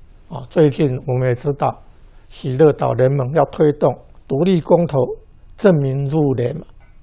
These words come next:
独立公投就是刚刚我们所讲的，向全世界表明，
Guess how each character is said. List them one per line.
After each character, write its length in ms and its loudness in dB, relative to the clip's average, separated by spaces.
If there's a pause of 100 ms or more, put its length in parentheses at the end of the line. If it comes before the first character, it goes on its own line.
(380)
独 140 -2
立 120 2
公 200 4
投 180 4
就 160 -2
是 200 -4
刚 220 -2
刚 140 0
我 100 2
们 140 0
所 200 2
讲 280 -6
的， 80 -12 (180)
向 240 -8
全 320 -6
世 200 -4
界 180 4
表 200 2 (120)
明， 160 -4